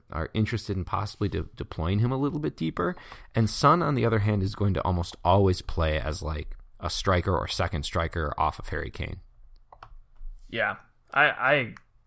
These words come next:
Speaker 2: completely agree with all of that. Um, I think my thoughts are, if I'm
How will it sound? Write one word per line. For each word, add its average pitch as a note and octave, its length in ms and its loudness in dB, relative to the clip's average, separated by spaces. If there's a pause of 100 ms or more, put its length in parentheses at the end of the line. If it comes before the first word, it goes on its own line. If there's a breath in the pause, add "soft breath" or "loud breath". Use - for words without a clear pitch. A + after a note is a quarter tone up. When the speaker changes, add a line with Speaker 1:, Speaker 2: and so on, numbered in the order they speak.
(100)
Speaker 2:
completely B2 440 -4
agree G#2 260 -6
with G#2 200 -6
all G2+ 220 0
of G2+ 80 -8
that. G#2 340 -2 (320 loud breath)
Um, A2+ 520 2
I C3 120 2
think D#3+ 280 -2
my G#2+ 340 0
thoughts G2+ 380 -2
are, A2 260 4
if A2 120 -4
I'm B2 160 -4